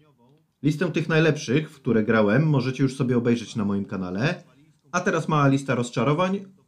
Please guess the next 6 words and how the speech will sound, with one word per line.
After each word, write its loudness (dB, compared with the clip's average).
oraz 2
Dziadostwa, -2
znanego 2
również 0
jako -2
Popelina. -4